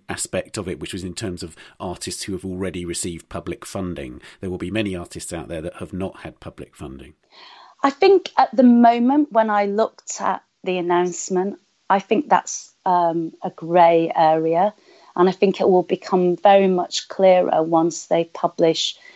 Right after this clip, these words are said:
Speaker 2: the criteria and the guidelines. I can't really speculate until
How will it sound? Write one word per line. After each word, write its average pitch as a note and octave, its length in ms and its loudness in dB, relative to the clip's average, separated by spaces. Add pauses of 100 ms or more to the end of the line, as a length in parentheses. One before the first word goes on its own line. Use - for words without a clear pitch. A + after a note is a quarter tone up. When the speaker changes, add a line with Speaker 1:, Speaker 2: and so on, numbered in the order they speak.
(200)
Speaker 2:
the F3+ 100 0
criteria E3 800 0
and E3 160 -4
the E3 60 -4
guidelines. - 1040 -2 (540)
I G3 100 -6
can't A3+ 480 2
really G3+ 340 4
speculate E3 880 -6
until E3 600 -4